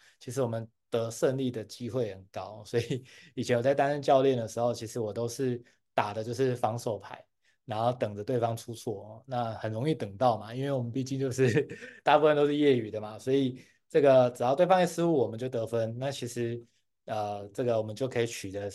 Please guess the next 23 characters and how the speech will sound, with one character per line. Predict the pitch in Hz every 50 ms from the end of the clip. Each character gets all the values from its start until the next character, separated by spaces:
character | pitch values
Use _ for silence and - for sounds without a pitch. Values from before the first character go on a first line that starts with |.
| - - -
这 | - 120
个 | 110 107
压 | 127 131 135 131
倒 | 127 113 104
性 | - - 117
的 | 110 104
胜 | 104 - 127 113 101 101
利。 | 110 107 104 - _ _ _ _ _ _
但 | - 240 233
是 | 247
在 | 247 247 240
商 | 233 - 240 247 254
场 | 247 - 170 - 95
上 | - 160 143 127 117
不 | - -
太 | 110 - - 127 113
是 | 110 - 120
这 | 107 - 120
样 | 110 104 101 98
子 | - - 110
了， | 117 120 120
就 | 120 - 123
是， | 123 143 139 135 135 131